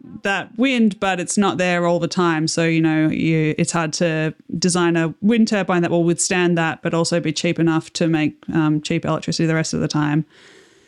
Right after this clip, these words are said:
But I think that the killer would really be neither of those two things, but probably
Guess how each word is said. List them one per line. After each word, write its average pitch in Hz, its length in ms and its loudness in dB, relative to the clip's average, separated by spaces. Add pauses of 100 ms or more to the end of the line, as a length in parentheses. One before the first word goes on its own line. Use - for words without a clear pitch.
(200)
But 214 120 -2
I 226 140 0
think 320 380 0
that 208 300 -4
the 190 400 0
killer 185 800 0
would 170 300 0
really 190 360 2
be 175 800 2
neither 208 360 4
of 185 120 0
those 185 280 2
two 233 200 2
things, 165 420 2
but - 220 -6
probably 214 880 2